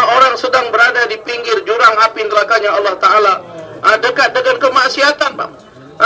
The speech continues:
kalau diperlukan waktu itu, kita dakwah dulu, hadirin yang mulia. Maka siang hari kita letihkan diri kita dengan dakwah.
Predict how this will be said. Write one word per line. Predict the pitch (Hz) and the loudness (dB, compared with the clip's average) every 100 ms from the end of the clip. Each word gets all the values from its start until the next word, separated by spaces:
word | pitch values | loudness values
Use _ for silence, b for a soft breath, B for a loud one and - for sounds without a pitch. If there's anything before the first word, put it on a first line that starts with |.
| 277 | 2
kalau | 277 269 285 | 2 2 2
diperlukan | 277 294 294 302 302 285 | 0 -2 -2 0 0 2
waktu | 285 294 302 302 | 2 0 -2 -2
itu, | 302 285 | -4 -6
kita | 254 - - | -2 0 2
dakwah | 262 302 320 302 | 4 4 2 0
dulu, | 294 294 | 0 2
hadirin | 294 277 277 | 0 -2 -4
yang | 277 269 | -4 -4
mulia. | 262 254 - - - - - 202 | -4 -4 -6 -14 -20 -20 -4 -2
Maka | 240 302 | 2 2
siang | - 285 302 | 0 0 0
hari | 277 294 302 | 4 2 2
kita | 294 277 294 | -4 0 2
letihkan | 294 311 294 294 285 | 2 0 0 0 0
diri | 294 302 | -2 -2
kita | 302 302 285 | 0 0 2
dengan | 285 269 | 0 0
dakwah. | 262 - 285 | 2 2 0